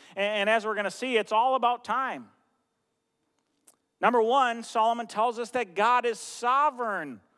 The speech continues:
over all of our time. He starts out with this poem in the first half of our passage, and the key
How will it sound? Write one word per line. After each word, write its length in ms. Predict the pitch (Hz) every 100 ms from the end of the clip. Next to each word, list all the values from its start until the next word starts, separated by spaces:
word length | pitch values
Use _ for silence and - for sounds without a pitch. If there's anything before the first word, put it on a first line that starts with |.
| _ _ _
over 380 | 190 175 165 165
all 300 | 156 165 151
of 80 | 139
our 160 | 127
time. 400 | 117 120 104 101 _ _ _ _ _ _ _ _ _ _ _
He 100 | 214
starts 360 | 196 262 247 262
out 280 | 277 269 214
with 140 | 214
this 260 | 226 196 -
poem 800 | - 247 254 196 185 190 202 190 196 _ -
in 80 | 190
the 80 |
first 300 | 180 226 214
half 200 | 226 214
of 120 | 214 202
our 100 | 202
passage, 480 | 214 240 - 190
and 100 | 196
the 60 | 214
key 680 | 196 - 285 311 247 220